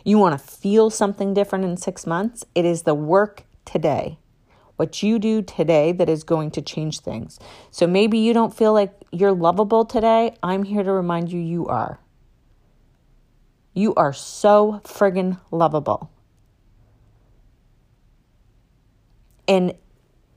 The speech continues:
it is you and how you feel about yourself in your heart that is going to change this.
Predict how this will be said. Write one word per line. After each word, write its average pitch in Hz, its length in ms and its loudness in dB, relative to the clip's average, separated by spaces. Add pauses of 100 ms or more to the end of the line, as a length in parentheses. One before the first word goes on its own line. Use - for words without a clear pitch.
(260)
it 196 140 6
is 185 240 4
you 214 640 0 (220)
and 175 120 -2
how 185 260 4
you 180 360 0
feel 220 380 -2
about 185 320 -2
yourself 170 720 -2
in 165 160 -4
your 180 400 0
heart 190 500 -2 (500)
that 170 120 2
is 165 160 -2
going 190 300 -2
to 170 100 -8
change 165 420 -6
this. - 400 -16